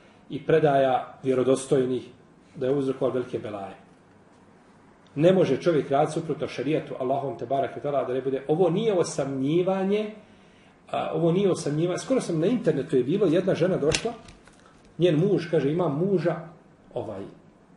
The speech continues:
imam muža”, kaže, „koji je feudovi.” Ha-, haotičan je onako, ništa. O, luđe, gdje god uđe, ovaj, ostavi za sebe, uvijek mora čistačica prolaz za njim.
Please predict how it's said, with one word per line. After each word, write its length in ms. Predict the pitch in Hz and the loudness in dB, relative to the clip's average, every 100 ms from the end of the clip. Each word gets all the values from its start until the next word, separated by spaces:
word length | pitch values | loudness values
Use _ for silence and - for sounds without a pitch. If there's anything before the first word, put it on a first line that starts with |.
| - - - | -20 -12 -2
imam 260 | 175 143 | 0 2
muža”, 240 | 175 170 151 | 2 2 0
kaže, 220 | 165 151 - | -2 -4 -2
„koji 200 | 143 139 | 0 2
je 240 | 127 - | 2 0
feudovi.” 540 | - 180 123 110 92 95 - - _ _ _ _ _ _ - _ _ _ | 2 2 4 -2 -8 -14 -20 -20 _ _ _ _ _ _ -20 _ _ _
Ha-, 240 | - 180 156 | -12 -10 -4
haotičan 600 | 190 240 247 160 160 123 | 6 6 6 0 -2 0
je 60 | |
onako, 300 | 113 131 - | -2 -4 0
ništa. 320 | 220 - - - - - | 2 2 -2 -12 -20 0
O, 180 | 247 208 | 6 6
luđe, 360 | 240 208 165 | 6 2 2
gdje 160 | 147 202 | 6 6
god 200 | 208 208 | 6 4
uđe, 380 | 202 160 143 127 - - - | 4 2 2 -2 -8 -20 0
ovaj, 260 | 156 147 | 2 4
ostavi 380 | 175 - 180 151 | 4 2 2 2
za 120 | 139 | 4
sebe, 400 | 170 185 165 135 - 220 | 2 2 2 0 -6 2
uvijek 240 | 196 170 | 4 4
mora 320 | 180 165 165 - - | 2 2 2 -4 -10
čistačica 440 | 151 170 165 147 | -2 -2 0 -2
prolaz 280 | 151 143 120 | 2 2 2
za 100 | 123 | 0
njim. 240 | 117 101 | -2 -8